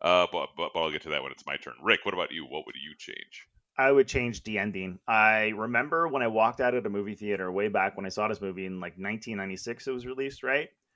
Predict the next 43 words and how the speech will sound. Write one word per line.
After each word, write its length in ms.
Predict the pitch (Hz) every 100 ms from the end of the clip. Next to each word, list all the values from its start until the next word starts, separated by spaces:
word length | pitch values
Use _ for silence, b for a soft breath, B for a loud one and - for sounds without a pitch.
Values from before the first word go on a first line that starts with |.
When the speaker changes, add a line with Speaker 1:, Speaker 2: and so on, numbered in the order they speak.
| _ _ _ -
Speaker 1:
Mm-hmm. 80 | 80
Speaker 2:
I, 600 | 120 120 123 123 113 107 - _ _ -
like 140 | 107
I 60 | 101
told 180 | 156 135
you 80 |
guys, 220 | 101 87 90
I 60 |
love 200 | 98 123
the 80 | 120
movie. 420 | 117 117 139 147 104
I 40 |
was 120 | 95 -
arguing 480 | 104 107 107 120 107
with 140 | 107 120
my 80 |
friends, 380 | 120 120 104 107
but 100 | -
the 80 | 101
one 220 | 98 107
thing 140 | 120 110
I 80 |
did 180 | 95 98
not 240 | 98 107 104
like 240 | 98 -
was 180 | 101 85
the 120 | 117
ending 280 | 127 113 92
'cause 120 | -
I 120 | 101 98
felt 260 | 117 131
like 80 | 104
it 120 | 104
kinda 200 | 110 101
copped 400 | - - 95 -
out. 240 | 113 87 98
Like, 120 | 95
I 140 | 104
think 280 | - 107 117
he 120 | 101
should 240 | 92 101 101
have 140 | 78
died. 340 | 92 87 73